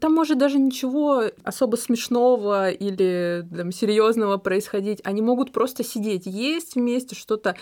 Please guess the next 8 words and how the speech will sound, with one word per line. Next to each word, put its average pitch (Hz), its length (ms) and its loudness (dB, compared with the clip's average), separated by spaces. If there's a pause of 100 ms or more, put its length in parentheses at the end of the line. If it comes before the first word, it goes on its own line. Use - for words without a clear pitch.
(240)
бытовое 214 580 0
обсуждать, 220 600 -4
там, 214 180 -4
не 208 80 -4
знаю, 190 300 0
подкармливать 202 760 0
друг 202 240 0
друга. 294 340 2